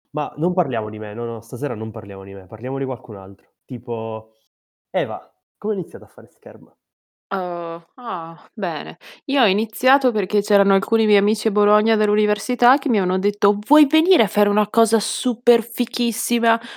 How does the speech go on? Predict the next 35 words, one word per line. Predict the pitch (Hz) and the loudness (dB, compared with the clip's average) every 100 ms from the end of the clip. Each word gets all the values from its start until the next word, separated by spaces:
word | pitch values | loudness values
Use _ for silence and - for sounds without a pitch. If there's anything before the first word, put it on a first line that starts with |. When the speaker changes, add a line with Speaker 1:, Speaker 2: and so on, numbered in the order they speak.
| - | -4
Speaker 2:
dove | 208 226 | 0 2
ci | - | 0
si | 226 233 - | -2 -2 2
picchia | 240 - 240 | 2 4 4
con | 240 | 4
delle | 220 220 220 | 4 2 0
spade?" | - 247 170 160 180 294 _ _ _ | 0 2 4 2 -4 -6 _ _ _
Speaker 1:
Ah, | 135 113 | -12 -12
proprio | 113 117 127 | -10 -10 -10
così, | - 123 131 113 110 | -8 -8 -6 -8 -10
brutalmente. | 110 120 120 120 117 110 104 107 _ _ | -8 -6 -4 -4 -4 -4 -8 -12 _ _
Speaker 2:
È | - 220 | -2 0
stata | 214 202 190 180 180 | 2 2 2 2 0
così, | 180 170 | -4 -4
brutalmente. | 165 175 170 165 160 151 - - - - | -4 -4 -6 -6 -6 -10 -12 -18 -8 -2
No, | 202 | 2
perché | 220 214 | 2 4
io | 285 262 | 6 6
ero | 202 190 | 6 4
reduce | 196 180 202 - 208 | 2 2 0 2 2
da | 202 | 4
una | 185 180 | 2 0
bruttissima | 175 196 - 214 208 - 202 | -2 -6 -8 -8 -8 -6 -6
esperienza | 202 - 196 185 175 180 196 | -6 -6 -4 -2 -2 -4 -6
che | 202 | -4
avevo | 196 170 | -2 -2
iniziato | 170 175 196 190 | -2 -6 -6 -6
a | |
fare | - 185 170 | -4 -4 -4
pugilato | 196 180 180 165 180 208 208 226 | -6 -4 0 2 0 0 -2 -2
e | - | -2
volevo | 160 165 156 | -2 0 0
assolutamente | 165 - 180 175 180 170 165 175 170 165 - | -2 -4 -6 -4 -2 -2 -2 4 4 4 -2
cambiare | 175 170 165 160 156 160 | -6 -2 0 2 2 -2
sport | - - 160 156 - - 202 | -4 -2 0 0 -4 -4 -6